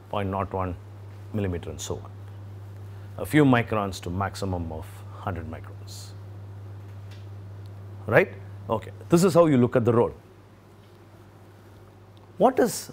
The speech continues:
rubber do? Or what does the tire, as it contacts the road,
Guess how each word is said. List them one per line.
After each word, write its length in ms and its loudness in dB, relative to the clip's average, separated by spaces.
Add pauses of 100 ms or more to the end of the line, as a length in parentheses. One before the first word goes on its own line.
rubber 320 6
do? 220 0 (880)
Or 120 -6
what 180 6
does 140 2
the 100 2
tire, 480 4
as 220 -2
it 60 -8 (120)
contacts 400 2
the 120 0
road, 280 0